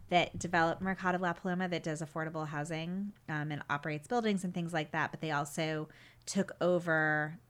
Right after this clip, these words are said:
the amazing, um, you know, we worked with amazing people there, like Nancy Halperin Ibrahim, who's their executive director,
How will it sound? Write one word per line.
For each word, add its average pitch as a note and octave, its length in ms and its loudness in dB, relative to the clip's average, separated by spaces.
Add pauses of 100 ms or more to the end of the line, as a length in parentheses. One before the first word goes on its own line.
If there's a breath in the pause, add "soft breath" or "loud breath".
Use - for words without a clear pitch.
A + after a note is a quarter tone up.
(120)
the E3 240 0
amazing, D#3+ 920 -2
um, D3 600 -4 (200)
you D#3+ 180 -4
know, D#3 80 -2
we D3+ 140 -2
worked D3+ 240 -4
with E3 100 -4
amazing D#3+ 520 0
people D3+ 320 -4
there, D3 360 0
like C#3+ 200 -4 (120)
Nancy D3+ 880 -4 (340 loud breath)
Halperin D#3 460 -4
Ibrahim, F#3 720 0
who's D#3+ 220 -2
their D3 280 0
executive C#3+ 580 -6
director, G3 1000 2